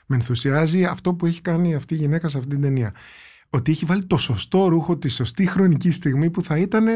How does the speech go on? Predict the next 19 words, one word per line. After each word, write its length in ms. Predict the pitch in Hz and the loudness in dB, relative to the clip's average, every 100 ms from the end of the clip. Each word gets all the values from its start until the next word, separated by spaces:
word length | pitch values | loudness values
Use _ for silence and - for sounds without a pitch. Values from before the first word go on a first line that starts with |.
| - | 0
ένας 340 | 190 226 202 | 0 2 2
αληθινός 600 | 190 165 160 170 226 214 | 2 2 2 2 2 0
άνθρωπος. 420 | 202 180 113 104 98 | -2 -2 -4 -6 -6
Και 120 | 120 | -4
το 120 | 131 | -2
ζούμε 200 | 135 185 | 2 2
και 100 | 196 | 2
με 80 | 190 | -2
τους 100 | - | -4
πελάτες 440 | - 220 160 110 | -2 -2 0 -2
μας. 140 | 107 92 _ - - - _ | -4 -8 _ -20 -20 -20 _
Δηλαδή, 260 | 139 135 170 | -2 2 2
βλέπεις 360 | 160 185 175 | 2 2 2
ότι 160 | 135 131 | 0 0
ένας 200 | 156 156 | 0 0
που 160 | 175 143 | 0 0
διακατέχει, 560 | 131 123 123 120 143 - | 0 -2 -4 -4 -4 -4
ας 100 | 123 | -6
πούμε, 200 | 156 147 | -2 -4